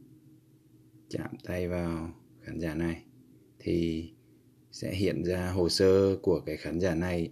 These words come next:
ở trên kênh của mình. Đây là những bình luận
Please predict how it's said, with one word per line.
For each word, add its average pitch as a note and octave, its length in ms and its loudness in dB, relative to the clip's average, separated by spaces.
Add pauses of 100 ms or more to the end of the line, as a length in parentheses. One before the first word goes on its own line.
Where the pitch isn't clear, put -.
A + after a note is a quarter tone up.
ở F2 200 4
trên F2 200 -2
kênh G2 220 4
của F#2 120 0
mình. F2+ 320 0 (440)
Đây F2+ 160 -2
là F#2 100 -2
những G2 420 0 (340)
bình F#2 200 0
luận F#2 180 4